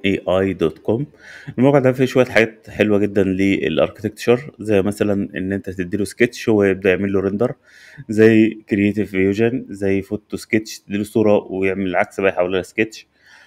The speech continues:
في جزء معين تقدر تعمل عليه سيلكت، يبدأ إن هو يمسحه لك أو يبدله لك. يعني ممكن تقول له بدل البرج الساعة أنا عايز يبقى فيه مثلًا شجرة، يعني تبدأ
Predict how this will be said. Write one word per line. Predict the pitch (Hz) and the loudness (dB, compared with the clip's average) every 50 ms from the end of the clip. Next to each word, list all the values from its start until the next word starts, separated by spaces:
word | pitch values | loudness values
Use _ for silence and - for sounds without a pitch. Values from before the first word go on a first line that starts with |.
| _ _ _ | _ _ _
في | - 143 143 | 0 4 4
جزء | 139 143 135 123 | 6 6 6 4
معين | 107 104 113 120 123 127 120 123 | 2 2 4 4 4 4 2 0
تقدر | - 117 110 110 | 0 0 0 0
تعمل | 110 117 110 104 | 0 0 -2 -2
عليه | 101 107 | -2 -2
سيلكت، | 107 - - 98 104 110 - - 117 | -4 -4 -2 0 0 0 0 0 -2
يبدأ | 107 104 104 95 | 0 2 2 2
إن | 92 95 | 2 2
هو | 92 101 101 104 | 0 0 0 0
يمسحه | 101 95 - - - - 104 110 | 0 -2 -4 -8 -8 -2 0 0
لك | 117 120 - - - - | 2 0 -2 0 2 4
أو | 135 151 156 151 - - | 4 4 2 0 -4 -4
يبدله | 120 113 107 110 104 107 110 107 117 117 123 | -2 0 0 0 0 0 -2 -2 0 0 0
لك. | 127 147 147 - - | 0 0 -4 -6 -6
يعني | - 92 87 | -6 -4 -4
ممكن | 95 98 - _ | -6 -8 -10 _
تقول | - 98 101 104 104 | -2 -2 0 0 -2
له | 104 107 104 _ _ _ _ _ _ _ _ - | -4 -4 -8 _ _ _ _ _ _ _ _ -2
بدل | 107 107 101 107 107 101 101 98 98 - - | 0 2 4 4 4 4 2 0 -4 -4 -4
البرج | 92 95 92 95 104 110 107 92 | -6 -6 -4 -2 0 0 0 -2
الساعة | 101 - - - 110 107 101 98 104 104 95 | -4 -8 -4 0 2 2 4 4 2 2 2
أنا | 76 85 90 - 90 90 87 | 2 0 -2 -2 -4 -6 -4
عايز | 87 92 101 98 98 92 87 87 90 | -4 -2 -2 -2 -4 -6 -8 -8 -6
يبقى | 87 82 82 | -6 -4 -6
فيه | - - - | -6 -8 -10
مثلًا | 92 95 92 - 92 90 87 85 85 85 | -8 -8 -8 -6 -6 -6 -6 -6 -8 -4
شجرة، | - - 95 90 98 95 92 92 76 - - | 0 2 2 4 4 4 4 4 2 2 0
يعني | - 90 87 87 | -2 -2 -2 -4
تبدأ | - - 104 98 98 - | -6 -6 -2 0 -2 -2